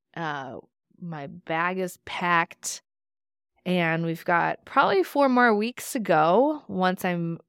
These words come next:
recording this podcast. But now when I, when you're listening to it, it might be, like, two or three weeks. So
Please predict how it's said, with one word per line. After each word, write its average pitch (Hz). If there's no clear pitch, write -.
recording 180
this 220
podcast. 220
But 175
now 170
when 170
I, 165
when 175
you're 180
listening 202
to 208
it, 202
it 175
might 156
be, 165
like, 151
two 175
or 180
three 175
weeks. 254
So 156